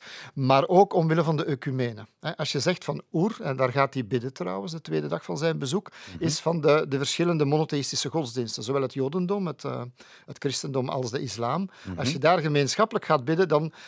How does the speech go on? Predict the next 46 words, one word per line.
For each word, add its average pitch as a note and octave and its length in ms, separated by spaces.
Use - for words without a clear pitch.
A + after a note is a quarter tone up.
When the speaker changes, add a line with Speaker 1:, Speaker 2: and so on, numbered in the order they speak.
Speaker 1:
propageer E3 540
je E3+ 100
de C#3 120
vrede E3+ 320
tussen F3+ 240
de E3 60
verschillende D3+ 420
religies. C3+ 680
Speaker 2:
Moet B2 160
ik A#2 80
dat A#2 140
een A#2 80
beetje A2 220
zien B2+ 160
zoals D3 280
Jeruzalem? F3+ 680
Speaker 1:
Ehm, C3+ 540
ja, A#2+ 400
Speaker 2:
Waar A#2+ 140
Speaker 1:
nee. C#3 100
Speaker 2:
ook G#3 120
verschillende E3 680
religies D3+ 480
op E3 140
een D#3 120
of D3 80
andere D3+ 220
manier D3+ 440
Speaker 1:
Ja, D#3 240
dat G#3+ 120
is - 60
waar. G3 260
Maar F#3 120
ik D3+ 100
denk E3+ 160
dat D#3 160
nu F3+ 140
te G#3+ 120
gaan E3 220
bidden F3+ 280
in D#3 60
Oer C3 60
Speaker 2:
samenkomen? G3 380
Speaker 1:
heeft E3+ 180
geen F3+ 380
politieke, F3 920